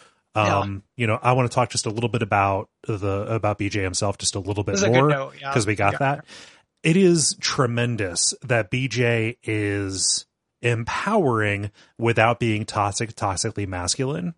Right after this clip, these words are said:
Speaker 2: Let me
Speaker 1: Yes.
Speaker 2: pause there because that sounds like we're being parodies of ourselves. Consider all the ways that this could go wrong, where you could say,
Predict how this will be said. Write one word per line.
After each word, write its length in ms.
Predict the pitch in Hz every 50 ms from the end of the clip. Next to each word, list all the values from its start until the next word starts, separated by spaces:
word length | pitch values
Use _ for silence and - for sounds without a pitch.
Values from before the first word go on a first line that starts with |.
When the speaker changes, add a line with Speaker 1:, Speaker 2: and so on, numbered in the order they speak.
| _ _ _ _ _ _ -
Speaker 2:
Let 160 | 127 123 110
me 180 | 110 104 98 - _
Speaker 1:
Yes. 160 | 170 160 -
Speaker 2:
pause 260 | - 127 123 123 -
there 200 | - 104 104 104
because 400 | - - 110 - 110 101 95 90
that 200 | - 101 98 92
sounds 220 | - 104 98 95 90
like 160 | 98 - _
we're 80 | 110 101
being 260 | 92 98 95 95 95
parodies 380 | - 131 147 139 117 110 101 -
of 60 | 98
ourselves. 520 | 95 90 - - 98 85 78 87 - - - - - - - - - - _ _
Consider 540 | - 156 143 127 - - 208 196 165 143 151 - _ -
all 220 | 127 131 156 160
the 100 | 143 151
ways 360 | 131 135 147 143 139 127 -
that 120 | 131 120 -
this 180 | 123 117 -
could 160 | - - 117
go 160 | - 117 107 101
wrong, 440 | 98 92 104 104 98 92 90 87 85
where 140 | 92 104 107
you 60 | 98
could 180 | - 110 101
say, 260 | - 107 98 92 98